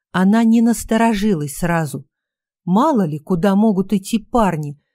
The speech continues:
даже если у них нет ни сумок, ни ведер, ни рюкзаков. Ведь дачный поселок, Волга вблизи.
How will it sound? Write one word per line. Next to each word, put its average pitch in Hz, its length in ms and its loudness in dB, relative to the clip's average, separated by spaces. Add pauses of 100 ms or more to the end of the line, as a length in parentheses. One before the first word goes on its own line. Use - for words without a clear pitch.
(200)
даже 190 340 0
если 208 420 0
у 214 120 2
них 233 340 2
нет 208 320 0
ни 233 160 2
сумок, 214 560 -2 (160)
ни 175 200 2
ведер, 196 560 0 (120)
ни 170 200 0
рюкзаков. 170 760 -4 (480)
Ведь 175 260 0
дачный 214 400 0
поселок, 208 680 -2 (400)
Волга 196 440 2
вблизи. 156 600 -4